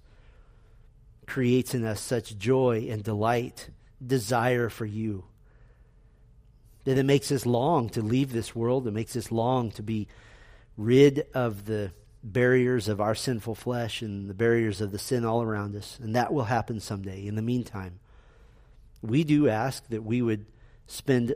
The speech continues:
more and more of our moments filled with the Spirit,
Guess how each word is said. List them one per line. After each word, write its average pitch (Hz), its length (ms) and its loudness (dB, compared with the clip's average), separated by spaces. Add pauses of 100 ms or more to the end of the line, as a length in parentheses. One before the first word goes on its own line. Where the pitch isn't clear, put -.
(100)
more 131 380 4
and 117 80 2
more 127 300 2
of 117 200 -4
our 113 400 2
moments 117 720 -4
filled 143 380 2
with 110 180 -4
the 110 80 -8
Spirit, 120 440 -4